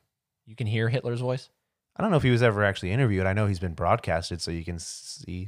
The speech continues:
Speaker 2: like,
Speaker 1: Like, when he was, like, giving his, like, dictator speeches and
Speaker 2: Yeah.
Speaker 1: shit.
Speaker 2: Yeah.
Speaker 1: Phew. Yeah, dude, I mean, come on.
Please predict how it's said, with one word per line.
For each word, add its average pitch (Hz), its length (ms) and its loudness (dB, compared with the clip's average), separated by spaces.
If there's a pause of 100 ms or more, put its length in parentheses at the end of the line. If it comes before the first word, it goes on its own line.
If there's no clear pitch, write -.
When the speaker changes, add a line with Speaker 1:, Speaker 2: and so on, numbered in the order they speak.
Speaker 2:
like, 73 140 -8
Speaker 1:
Like, 90 120 -8
when 92 100 -6
he 101 80 -4
was, 87 160 -6
like, 85 140 -8
giving 90 240 -6
his, 90 160 -6
like, 82 180 -10
dictator 92 420 -8
speeches 95 460 -8
and 95 80 -6
Speaker 2:
Yeah. 95 140 2
Speaker 1:
shit. 92 260 -6 (280)
Speaker 2:
Yeah. 87 220 -2 (1200)
Speaker 1:
Phew. - 160 -14 (1040)
Yeah, 123 200 -2
dude, 82 220 -12
I 80 60 -12
mean, 82 260 -16 (100)
come 120 260 -6
on. 92 500 0